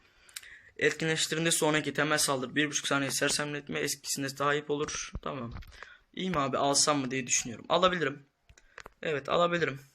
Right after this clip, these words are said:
Emin değilim ama alabilirim. Sandy nerede? Sandy.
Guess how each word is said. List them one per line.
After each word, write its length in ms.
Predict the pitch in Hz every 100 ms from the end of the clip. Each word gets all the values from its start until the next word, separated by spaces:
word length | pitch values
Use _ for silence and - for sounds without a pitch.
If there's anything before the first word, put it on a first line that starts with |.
| _
Emin 280 | - 160 160
değilim 240 | 160 151 131
ama 160 | 147
alabilirim. 380 | 147 139 131 - - _ - - - -
Sandy 460 | - - 180 160
nerede? 340 | 151 139 151 160 - - - -
Sandy. 460 | - 139 131 127